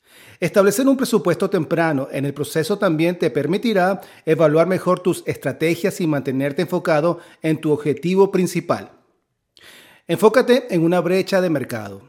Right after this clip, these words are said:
Establecer una comprensión clara de la brecha en el mercado puede ser crucial para tu éxito. Esto significa que necesitas encontrar un producto único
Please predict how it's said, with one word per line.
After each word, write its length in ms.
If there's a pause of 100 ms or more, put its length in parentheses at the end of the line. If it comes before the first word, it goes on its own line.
(200)
Establecer 500
una 160
comprensión 520
clara 400
de 100
la 100
brecha 540
en 100
el 80
mercado 540
puede 180
ser 280
crucial 580
para 220
tu 140
éxito. 380 (800)
Esto 440
significa 520
que 220
necesitas 640
encontrar 520
un 120
producto 640
único 480